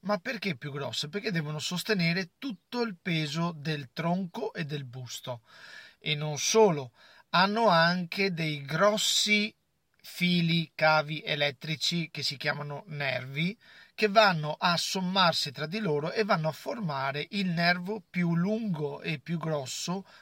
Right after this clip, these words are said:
di tutto il corpo, ovvero il nervo sciatico. E vi ricordo che il nervo sciatico si divide comunque in due rami, uno anteriore e uno posteriore,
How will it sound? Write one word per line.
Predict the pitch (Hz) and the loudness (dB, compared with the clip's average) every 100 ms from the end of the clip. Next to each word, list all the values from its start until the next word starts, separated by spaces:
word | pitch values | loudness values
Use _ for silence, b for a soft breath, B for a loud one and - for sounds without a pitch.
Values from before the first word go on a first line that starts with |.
| B | B
di | 175 180 | -8 -6
tutto | 160 123 143 | -6 -6 -8
il | 135 | -8
corpo, | 139 135 123 143 139 | -4 -4 -4 -8 -6
ovvero | - 233 160 139 151 - | -4 -2 -2 -2 -4 -4
il | 196 | -2
nervo | 156 135 127 139 143 - | -2 -4 -6 -10 -12 -10
sciatico. | - 135 120 143 - 135 131 B B B B B B | -6 -4 -4 -8 -10 -10 -12 B B B B B B
E | 165 | -2
vi | 185 | 2
ricordo | 226 202 196 156 156 | 2 6 6 6 0
che | 160 | 2
il | |
nervo | 165 165 220 | 4 2 2
sciatico | 233 180 151 - 156 175 185 | 0 2 2 0 -6 -4 -2
si | - 180 | -2 -2
divide | 165 185 202 180 135 143 | -2 -2 0 -2 -2 -8
comunque | - 175 170 202 190 160 - 147 139 | -4 0 2 2 0 -2 -6 -6 -6
in | - 185 165 143 135 127 - | -2 0 0 -4 -8 -8 -10
due | 135 156 240 185 151 | -8 -4 2 2 4
rami, | 147 139 143 156 202 240 b b | 2 0 -2 -2 -4 -6 b b
uno | 190 226 196 | -2 0 0
anteriore | 151 156 151 175 160 143 135 | 0 -2 -2 0 0 -2 -6
e | 151 | -8
uno | 151 139 | -8 -10
posteriore, | 117 131 - 208 160 131 113 156 | -12 -14 -4 -2 -2 -4 -6 -8